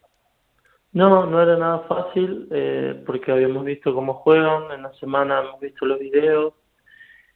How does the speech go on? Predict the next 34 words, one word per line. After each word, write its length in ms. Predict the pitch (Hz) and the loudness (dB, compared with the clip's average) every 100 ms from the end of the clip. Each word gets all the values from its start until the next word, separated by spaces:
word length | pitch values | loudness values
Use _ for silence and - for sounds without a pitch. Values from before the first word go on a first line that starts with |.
| _ - | _ -4
tienen 260 | 139 139 | -2 -2
muy 200 | 139 143 | 0 2
buenos 440 | 139 143 143 135 135 | 2 2 0 -2 0
jugadores, 680 | 139 139 151 170 170 170 156 | 4 6 8 8 6 2 -2
muy 260 | 143 143 | -6 -6
el, 480 | 135 127 127 123 123 _ _ _ _ - - - | -6 -8 -10 -12 -18 _ _ _ _ -20 -18 -14
está, 300 | 143 147 143 | -4 0 0
le 140 | 135 | 0
está 200 | 131 139 - | -2 -4 -4
yendo 240 | 147 143 | -4 0
bastante 640 | 139 139 147 147 147 139 | 0 -2 -2 0 0 0
bien, 380 | 139 151 175 180 | 0 2 2 2
el, 240 | 165 147 139 | -2 -8 -8
han, 460 | 135 131 127 165 | -10 -12 -16 -16
han 160 | 175 131 | -10 -8
empezado 480 | 135 131 - 139 135 | -8 -8 -2 -2 -2
muy 120 | 135 - | -6 2
fuerte 440 | 160 170 - 180 | 4 4 2 -2
y, 280 | 160 127 - _ _ _ _ - | -2 -8 -16 _ _ _ _ -8
y 60 | 143 | -6
bueno, 180 | 160 143 | -6 -6
sobre 220 | 135 131 | -4 -2
todo 220 | - 156 | 2 2
el 80 | 147 | 2
local, 400 | 135 175 180 156 | 0 0 -2 -2
¿no? 180 | 160 160 | -6 -6
Que, 180 | 135 | -8
que, 220 | 131 127 - | -6 -8 -8
que 100 | 127 | -8
no 140 | 135 | -8
es 60 | 135 | -2
fácil 360 | 151 156 147 127 | -2 0 -4 -4
también 400 | 131 143 147 - _ - - _ _ | -4 -4 -8 -12 _ -20 -20 _ _
ganar, 640 | 139 139 165 185 185 185 | -4 2 6 6 4 -8